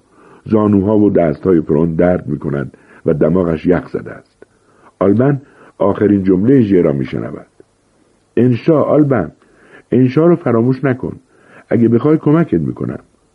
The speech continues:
آنها در پنجاه متری ساحل دریاچه هستند. بیست متری، ده متری. پرون خیلی عصبانی است. واقعاً گردش روز شنبه خوش گذشت. آلبن، دارم میمیرم.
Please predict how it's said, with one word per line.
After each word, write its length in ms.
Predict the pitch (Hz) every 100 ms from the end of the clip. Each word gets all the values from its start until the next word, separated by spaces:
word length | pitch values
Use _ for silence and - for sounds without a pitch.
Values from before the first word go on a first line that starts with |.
| _ _ _ _
آنها 420 | 87 82 110 120 120 _ - -
در 140 | 90
پنجاه 400 | - 90 82 85
متری 380 | 78 76 123 85
ساحل 360 | 80 78 80
دریاچه 480 | 80 69 67 62 -
هستند. 360 | 60 - - - - - _ _ _ _ -
بیست 320 | 90 80 -
متری، 580 | 76 65 - 80 78 - - _ _ -
ده 280 | 85 69 76
متری. 560 | 69 60 - 87 71 - _ - _ -
پرون 220 | 147 156
خیلی 320 | 127 147 101
عصبانی 540 | - - - 67 69
است. 180 | - _ _ _ _ _ _ _ -
واقعاً 360 | 107 107 113 147
گردش 480 | 139 120 113 123
روز 240 | 127 113 104
شنبه 420 | 95 92 87 98
خوش 280 | - 110 -
گذشت. 420 | - - - _ _ _ _ _ _ _ _
آلبن، 380 | 113 120 85 80
دارم 260 | 98 95 113
میمیرم. 500 | 147 143 76 69